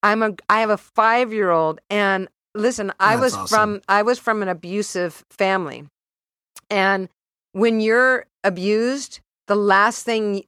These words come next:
Speaker 1: I mean, for me, last thing I would ever think about is raising a child, having a child and raising one, because the fear of me being my parents.
Speaker 2: Right,
Speaker 1: Am I gonna
Speaker 2: right.
Speaker 1: be them? Because I have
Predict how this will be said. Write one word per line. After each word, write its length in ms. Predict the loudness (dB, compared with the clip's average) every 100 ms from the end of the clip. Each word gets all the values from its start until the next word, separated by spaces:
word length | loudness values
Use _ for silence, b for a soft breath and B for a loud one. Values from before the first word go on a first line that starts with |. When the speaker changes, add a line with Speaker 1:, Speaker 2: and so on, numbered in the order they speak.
| _ _ _
Speaker 1:
I 80 | -2
mean, 240 | 0 0 -4
for 260 | _ -4
me, 500 | 0 2 2 0 -6 -14 -2
last 280 | 2 2 0
thing 180 | 0 2
I 100 | 2
would 160 | 0 2
ever 240 | 2 2
think 260 | -2 -4 -4
about 420 | 0 2 2 2
is 260 | 0 -2 -2 -2
raising 420 | 0 0 -4 -6
a 60 |
child, 340 | -2 2 2 2
having 420 | 0 2 2 -2
a 60 | -4
child 380 | 0 2 2
and 200 | 0 -4
raising 360 | 0 0 -2 -4
one, 160 | -4 -4
because 340 | -4 -4 -4 _ _ _
the 80 | -4
fear 680 | -4 -4 0 2 4 2 -2 -10 _ _
of 100 | -2
me 360 | 0 2 2 0
being 480 | -2 0 2 2 0
my 180 | 0 -2
parents. 640 | -2 -2 -2 -6 -14 -20 _ _ -10
Speaker 2:
Right, 200 | -2 0
Speaker 1:
Am 140 | 2
I 180 | 4 2
gonna 280 | 2 0 0
Speaker 2:
right. 140 | -2
Speaker 1:
be 220 | -2 -2 0
them? 420 | 0 0 -2 -4
Because 380 | -4 -2 -2 -4 _ _
I 120 | 0
have 220 | 2 -2